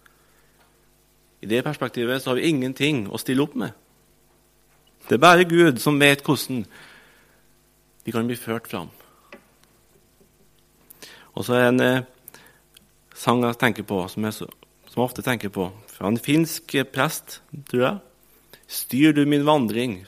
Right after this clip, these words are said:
frelser så kjær.» Det står på tre syttisju. Du kan lese det første verset bare. «Styr du min vandring, frelser så kjær,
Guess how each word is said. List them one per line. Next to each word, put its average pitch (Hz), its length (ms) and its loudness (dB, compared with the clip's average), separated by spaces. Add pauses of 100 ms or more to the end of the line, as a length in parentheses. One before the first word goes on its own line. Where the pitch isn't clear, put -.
(120)
frelser 127 300 -4
så 117 100 -6
kjær.» 107 400 -4 (3500)
Det - 80 -12
står 117 140 -4
på 127 140 -2
tre 127 200 2
syttisju. 113 440 -2 (2250)
Du - 100 -20
kan - 120 -8
lese - 260 -6 (140)
det 113 120 -8
første 110 240 -6
verset 98 300 -4
bare. - 240 -6 (4000)
«Styr 147 400 6
du 160 100 8
min 160 200 6
vandring, 139 500 6
frelser 151 420 0
så 131 140 -2
kjær, 113 440 2